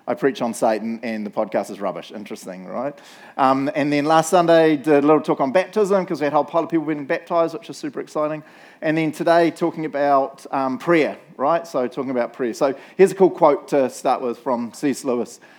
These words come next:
"It's much easier to pray for a bore than go to visit him," right? I thought that was pretty cool, right? And heaps of you right now are like, "Oh, I've never done that, Craig." <laughs> But you know you have. You're like,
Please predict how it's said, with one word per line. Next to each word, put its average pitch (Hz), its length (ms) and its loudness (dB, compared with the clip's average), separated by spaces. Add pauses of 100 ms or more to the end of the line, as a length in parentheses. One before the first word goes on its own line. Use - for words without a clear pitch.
(180)
"It's - 220 -10
much 165 460 -2
easier 151 340 2
to 131 60 -2
pray 135 360 2
for 135 180 -4
a 120 40 -2
bore 131 300 0
than 123 140 -2
go 117 160 0
to 113 80 -2
visit 110 320 -6
him," 98 260 -12
right? 135 380 2
I 135 60 -4
thought 160 140 0
that 151 100 2
was - 100 -10
pretty 165 220 4
cool, 165 260 4
right? 156 340 4 (360)
And 165 160 -2
heaps 208 240 -2
of 233 80 -4
you 208 180 2
right 175 200 4
now 175 240 4
are 160 60 4
like, 135 540 2 (260)
"Oh, 107 140 -2
I've 107 120 -2
never 107 160 -6
done 87 220 -12
that, 90 320 -16
Craig." 107 360 -6
<laughs> 190 40 -14
But - 160 -2
you 170 140 0
know 175 140 2
you 156 180 0
have. 165 200 2
You're 156 120 2
like, 135 220 2